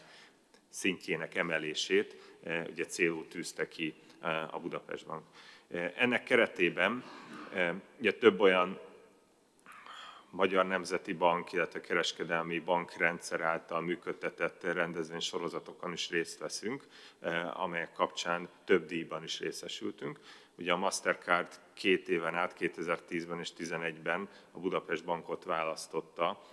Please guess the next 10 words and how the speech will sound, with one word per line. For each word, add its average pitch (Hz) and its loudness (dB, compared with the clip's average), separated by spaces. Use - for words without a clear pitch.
a - -8
magyar 85 -2
pénzügyi 80 -4
szektor 82 -2
legfejlettebb 80 -4
pénzügyi 78 -4
kultúra 82 0
tudatossággal 78 -6
foglalkozó 80 -6
bankjának, 92 -4